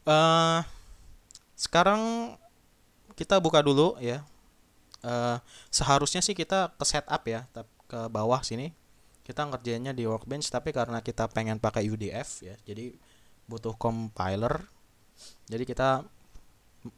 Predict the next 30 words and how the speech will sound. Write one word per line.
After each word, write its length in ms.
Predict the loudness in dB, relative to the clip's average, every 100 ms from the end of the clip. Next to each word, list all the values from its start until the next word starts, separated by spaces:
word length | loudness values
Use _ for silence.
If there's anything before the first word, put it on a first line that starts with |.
| -8
masuk 400 | -4 -2 -2 -4
ke 160 | -2 -2
program 400 | 0 0 0 -4
Fluent, 480 | -2 2 2 2 -2
ya, 80 | -6
ansys 240 | -6 -6
Fluentnya 560 | -6 -6 -6 -6 -10 -12 -20 _ -14
bukan 320 | -14 -10 -8
ma-, 240 | -6 -6 -6
di 160 | -6
sini 320 | -4 -2 -2
ya, 60 | -4
bukan 240 | -6 -6 -6
melalui 480 | -4 -4 -6 -6
Workbench. 640 | -10 -10 -10 -8 -8 -10 -14 _ -20 -20 -20 -20
Kita 320 | -20 -12 -10 -8
ke 240 | -8 -6
compilernya. 720 | -6 -4 -4 -2 -6 -6 -10 -12 -20 -20 -20 -20 -20 -20
Jadi 320 | -14 -14 -16 -18
teman-teman 400 | -14 -10 -10 -10 -12
harus 240 | -10 -10 -12
install 480 | -12 -8 -8 -6
dulu. 160 | -6 -8 -10 _ _ -20 -20 -20 -20 -18 -8
Eh, 200 | -6 -4
nanti 320 | -6 -6 -6
install 400 | -6 -8 -4 -4
aplikasi 880 | -6 -10 -16 -14 -12 -10 -10 -10 -10 -14 _ _ _
ma-, 240 | -10 -10 -12 -20 _ -20
apa 180 | -16 -14
namanya, 320 | -12 -14 -14